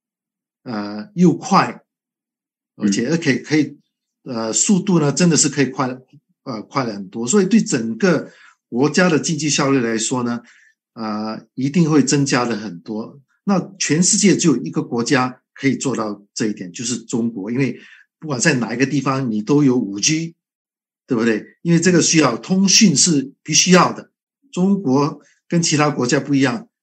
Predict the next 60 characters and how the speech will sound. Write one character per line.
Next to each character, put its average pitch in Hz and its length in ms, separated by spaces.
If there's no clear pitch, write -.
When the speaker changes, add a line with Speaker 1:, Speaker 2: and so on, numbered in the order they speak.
Speaker 1:
你 127 120
要 185 220
谈 160 260
到 175 100
Web 165 240
三 170 300
的 143 80
话， 135 280
你 117 120
没 147 60
有 151 100
通 170 260
讯， 180 340
什 - 180
么 120 80
都 113 80
是 110 120
假 - 200
的。 - 140
很 113 160
多 165 160
国 127 220
家， 135 220
Speaker 2:
嗯。 104 60
Speaker 1:
包 135 160
括 139 180
印-， 165 240
印 160 180
度 151 80
尼 120 140
西 - 160
亚 113 160
的 104 60
话， 127 200
Speaker 2:
是。 - 260
Speaker 1:
它 196 220
只 175 160
有 165 160
二， 180 140
百 127 180
分 170 140
之 202 140
二 180 100
十 147 220
有， 107 300
有 120 180
这 120 120
个 127 240
broadband， 156 540
对 131 100
不 120 80
对？ 110 200
Speaker 2:
嗯。 110 160
Speaker 1:
所 156 180
以 131 480
这 175 140
宽 190 280
频 151 240
的 156 80
话， 135 380